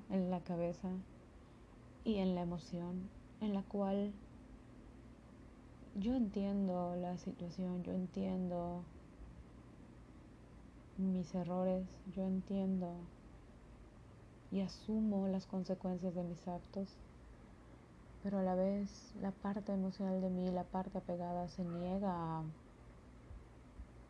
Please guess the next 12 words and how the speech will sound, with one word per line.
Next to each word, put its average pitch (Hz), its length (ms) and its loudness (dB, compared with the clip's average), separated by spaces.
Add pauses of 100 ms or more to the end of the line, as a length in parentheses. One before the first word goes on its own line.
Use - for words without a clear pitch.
(2250)
aceptarlo 196 1040 0 (1400)
de 190 360 6
una 196 160 4
forma 185 760 2 (1800)
madura, 185 400 2 (340)
tal 196 200 4
vez, 202 520 0 (680)
a 202 80 2
no 196 180 4
sentirse 208 600 2
ofendida 175 680 4 (100)
por, 175 240 4